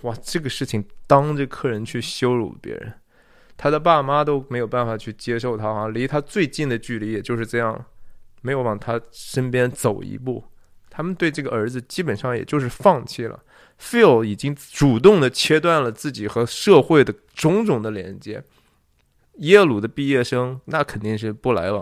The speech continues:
的。自己的父母啊，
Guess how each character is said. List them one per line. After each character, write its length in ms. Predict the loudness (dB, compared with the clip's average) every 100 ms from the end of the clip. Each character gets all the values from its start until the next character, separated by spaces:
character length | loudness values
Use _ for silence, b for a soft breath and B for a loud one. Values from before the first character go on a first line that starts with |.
| -8
的。 80 | -18 _ b b b b b b b b _ _ _ _ _ _ _ _ _ _ _ _ _
自 320 | -6 -2 -2
己 180 | -2 -10
的 320 | -8 -8 -8 -12 _ _
父 460 | -18 -10 -2 0 0
母 320 | -4 -10 -16
啊， 480 | -14 -14 -18 _